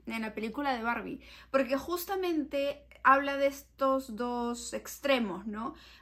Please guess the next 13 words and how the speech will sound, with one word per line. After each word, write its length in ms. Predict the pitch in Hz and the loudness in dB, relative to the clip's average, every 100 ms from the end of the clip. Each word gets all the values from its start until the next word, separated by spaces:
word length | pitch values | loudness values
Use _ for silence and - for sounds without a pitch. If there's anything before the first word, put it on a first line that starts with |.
| _ | _
Por 140 | 240 | -2
un 200 | 254 262 | 2 4
lado, 520 | 277 294 302 311 320 311 | 8 8 8 6 2 0
tienes 240 | 285 302 | -4 -4
que 60 | 277 | -6
hacer 140 | 294 | -4
una 160 | 277 269 | -4 0
cosa, 280 | 285 320 | -2 0
pero 180 | 262 220 | -4 -4
tienes 460 | - - 240 240 - | -8 -6 -4 -4 -6
que 120 | 240 | -8
hacer 240 | 220 240 | -8 -8
sororidad 760 | 240 240 220 220 226 220 277 | -4 -2 -2 -2 -2 4 4